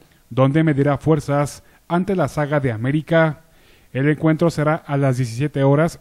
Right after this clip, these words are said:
tiempo del centro de México, en el estadio Candlestick Park, en la ciudad de San Francisco, California. Monarcas Morelia llega ante su quinto y último partido de preparación después de un regular funcionamiento, pues viene de una derrota ante Querétaro,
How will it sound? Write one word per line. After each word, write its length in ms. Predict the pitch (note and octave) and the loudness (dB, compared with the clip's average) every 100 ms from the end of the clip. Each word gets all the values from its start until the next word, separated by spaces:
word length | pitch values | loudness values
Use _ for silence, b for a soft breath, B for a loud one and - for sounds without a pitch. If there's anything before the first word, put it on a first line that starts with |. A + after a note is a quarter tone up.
| - | -2
tiempo 320 | D3+ C#3+ D3+ | -2 2 0
del 120 | B2 | 0
centro 300 | - C#3+ C#3 | -2 -2 0
de 140 | A#2+ | -2
México, 580 | A#2 C#3+ B2+ C#3 C#3 C3+ b b b b - | -2 -4 -4 0 0 0 b b b b -6
en 140 | D#3 | 0
el 120 | F3+ | 2
estadio 460 | D#3+ - E3 F3 E3+ | 2 2 4 4 2
Candlestick 580 | D#3+ E3 D#3+ C#3+ C3+ - | 0 2 2 0 -2 -4
Park, 440 | - D3+ D#3 - _ _ - | 0 0 0 -4 _ _ -4
en 140 | F3 | 0
la 100 | F#3+ | 2
ciudad 200 | - D#3+ | 2 2
de 100 | E3+ | 2
San 180 | D#3+ C3+ | 0 -4
Francisco, 480 | A#2+ G#2+ D3 - C#3+ | -4 -2 -2 0 -2
California. 800 | B2+ A2 - C#3 D#3 D#3+ D#3+ D#3 - _ _ _ - | -2 -6 0 2 4 2 2 -2 -8 _ _ _ -4
Monarcas 560 | A2+ C3 C#3+ - D#3 | 2 2 2 2 0
Morelia 300 | C3+ B2+ D3 | 2 4 4
llega 240 | E3+ E3 E3 | 4 2 2
ante 240 | D#3+ D3+ | 2 0
su 160 | C3+ - | -2 -2
quinto 280 | D#3 D#3+ D#3+ | 0 4 6
y 60 | |
último 340 | D3+ D#3+ D#3 C3+ | 6 6 0 2
partido 380 | A2+ D3 D#3 | -2 4 6
de 80 | D3+ | 6
preparación 840 | B2+ A#2+ A2 G2+ - D3+ D#3 E3 - - | 2 -4 -6 -8 6 8 8 4 -2 -6
después 360 | G#2+ - E3 | -2 6 8
de 40 | F3 | 8
un 80 | F3+ | 8
regular 380 | F3 D3+ D#3+ | 8 8 8
funcionamiento, 960 | E3 F3 C#3+ A2+ B2 D#3 D3+ C#3 C#3+ B2+ b b b _ | 6 2 4 0 4 4 6 6 6 4 b b b _
pues 240 | A2 G#2 | -4 0
viene 240 | A#2 D3+ E3+ | 6 6 8
de 40 | |
una 200 | F3 F3 | 6 6
derrota 400 | D#3 C3+ D3+ E3+ | 6 6 4 4
ante 220 | E3+ D3+ | 2 0
Querétaro, 680 | A2+ B2 D#3 C#3 C#3+ C#3+ B2 | -2 0 2 4 8 6 6